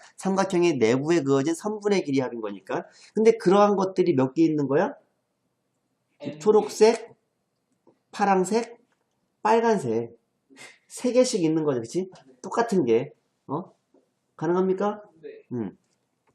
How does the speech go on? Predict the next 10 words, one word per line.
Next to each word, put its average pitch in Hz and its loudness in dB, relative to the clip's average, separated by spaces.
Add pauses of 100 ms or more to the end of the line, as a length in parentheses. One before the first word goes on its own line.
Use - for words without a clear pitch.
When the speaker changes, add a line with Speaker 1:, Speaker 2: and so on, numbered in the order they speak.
(480)
Speaker 1:
그래서 131 -2
이러한 165 8
것들이 147 0
몇 110 -2
개 143 0
있는 123 0
거야? 147 -2 (480)
어, 95 -8 (160)
세 196 -4
개가 143 -2